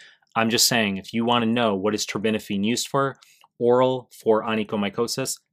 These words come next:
topical for tinea pedis. Wrong answer here. Choice C, this refers to azoles, okay? Fourteen D methylase, the conversion of lanostril to ergostrel.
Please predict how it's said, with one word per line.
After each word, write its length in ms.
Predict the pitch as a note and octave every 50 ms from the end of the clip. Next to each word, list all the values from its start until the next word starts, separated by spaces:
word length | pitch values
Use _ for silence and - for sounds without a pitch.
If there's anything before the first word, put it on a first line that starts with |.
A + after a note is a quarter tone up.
| _ _
topical 720 | - - A#2 G#2+ - - A#2 - - B2 A#2+ B2 A#2 _ -
for 200 | - A2 G2+ G2
tinea 380 | - - - A#2+ A2 G2+ G2
pedis. 560 | F#2+ - - - G2+ F2+ F2+ F2 - - - - _ _ _ _ _ _ _ _ -
Wrong 280 | A2+ A2+ A2+ A2 A2
answer 300 | G#2+ G#2 G2 - - F#2+
here. 240 | F2 F2+ F2+ F2 - _ _ _ _ _ _ _ _ _ _ _ _ _ _ _ _ _ - - - _ _ _ -
Choice 260 | - - D#3 C#3+ D3
C, 240 | - - C#3+ C3+ B2+
this 220 | A#2 A2+ - -
refers 320 | C#3 - - B2 A#2 - -
to 100 | B2 -
azoles, 640 | C#3 A#2 A#2+ A#2 G2 G#2+ G2+ F#2 F2+ F2 - -
okay? 340 | G#2+ - - A2+ A2 A2 A2
Fourteen 480 | G#2 - - A#2 A2 - - B2 A2+
D 100 | G#2 A2
methylase, 540 | G#2 G#2 A2 A2 - B2 A#2+ A#2+ A#2+ - -
the 60 | -
conversion 420 | - A2+ G#2+ G2+ G#2+ G#2 G2 - G#2
of 80 | F#2
lanostril 640 | F#2 G#2 G2+ G2+ G#2 G#2 G2+ - - - A2+ G#2+ G#2+ -
to 240 | - - G2 F#2+ - _ -
ergostrel. 680 | A2 A2+ G#2+ B2 B2 B2 - - - B2+ B2+ B2+ -